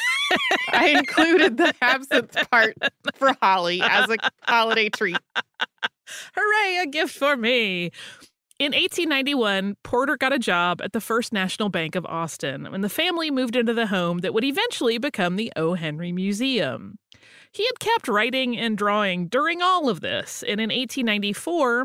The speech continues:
Speaker 1: he started his own publication called The Rolling Stone. This paper satirized local people and events, and it became pretty popular, with more than one thousand subscribers,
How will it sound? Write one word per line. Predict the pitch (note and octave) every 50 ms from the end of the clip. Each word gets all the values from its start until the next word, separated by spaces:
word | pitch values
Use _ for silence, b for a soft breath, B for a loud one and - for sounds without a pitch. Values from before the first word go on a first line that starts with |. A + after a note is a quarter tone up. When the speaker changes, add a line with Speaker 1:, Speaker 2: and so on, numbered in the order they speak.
| - - _
Speaker 1:
he | - D4+
started | - - - G#3 G#3 G#3+ A3+ -
his | B3 B3+ A3 -
own | G3 F3+ F#3 F#3+
publication | F#3 - F#3 F3 G#3 A3+ - - F#4+ F#4+ - - C4 A#3+ A#3+ B3+ C4+ - -
called | - F#3 F#3 F#3
The | F#3+ A#3
Rolling | A3 F#3+ E3+ E3 D#3+ D#3 E3+ E3+ F3 E3
Stone. | - - - A#3 A3+ G3+ D#3+ C#3+ F#2 D2 C#2+ - G#3 - _ _ _ B B B B B B B B B
This | D#4 E4+ -
paper | - F4+ F4+ - E4+ -
satirized | - - - C#4 B3+ C4+ C4+ C4 A#3+ G3+ F#3+ F#3 G3 F#3+ -
local | F#3+ F#3 F#3 - G3 F#3
people | - - F#3+ - - F#3 F#3
and | - E3+ F3
events, | F3 F#3 B3+ C4+ C4 B3 B3 - -
and | - - C4+
it | E4+ -
became | G#4+ - A#4+ C5+ C#5 -
pretty | G#4+ F#4 F4+ -
popular, | - C4 B3+ A#3+ - G3+ E3+ D3 A#2+ G#2+ G2 B2
with | E3 F3+ F#3+ -
more | A3 A3+ B3
than | A#3 A#3+ A3+ A3
one | A#3 C4 D#4+ E4
thousand | - A#3+ A3+ A3+ A3 A#3 A3+ G#3
subscribers, | - G3+ F#3+ - - - D#4+ E4 D#4+ G#3+ F#3+ F#3+ F#3+ G3+ G3+ -